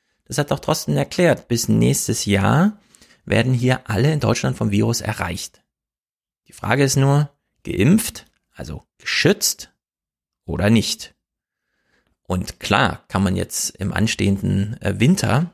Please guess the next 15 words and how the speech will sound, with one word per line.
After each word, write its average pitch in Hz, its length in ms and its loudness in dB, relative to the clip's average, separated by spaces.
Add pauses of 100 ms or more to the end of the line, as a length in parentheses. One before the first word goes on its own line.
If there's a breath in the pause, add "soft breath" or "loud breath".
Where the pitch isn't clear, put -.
(140)
ab 104 200 -6
November 110 640 2 (640 soft breath)
die, 104 340 4 (100)
ähm, 69 320 -2
Infektionszahlen, 101 1200 0
die - 140 -6
Inzidenzen 87 640 -2
nachmessen 98 720 -2
und 95 120 -2
kommt 113 240 -4
dann 101 120 0
drauf, 101 300 0
uh, 127 220 4 (600)
Inzidenz 101 520 -2
dreitausend. 117 720 -2